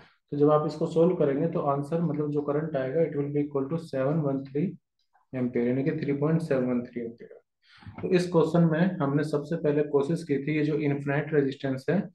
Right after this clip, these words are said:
उसको हमने, अ, थोड़ा सा assume करा था कि ये आर के बराबर होगा।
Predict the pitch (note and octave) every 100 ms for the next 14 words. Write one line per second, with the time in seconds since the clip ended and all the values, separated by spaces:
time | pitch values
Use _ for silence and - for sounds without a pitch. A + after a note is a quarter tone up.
0 | _ _ - C#3 - D3 C#3+ D#3 E3+ E3+
1 | - - - C#3+ C#3 - F3+ F#3 E3+ G3
2 | A3 - D#3+ D3 C3 E3 D#3 D3 D3 D#3+
3 | D#3+ D#3+ E3 C#3 C3 C3 D3 D3 D3 D3
4 | D3 D3+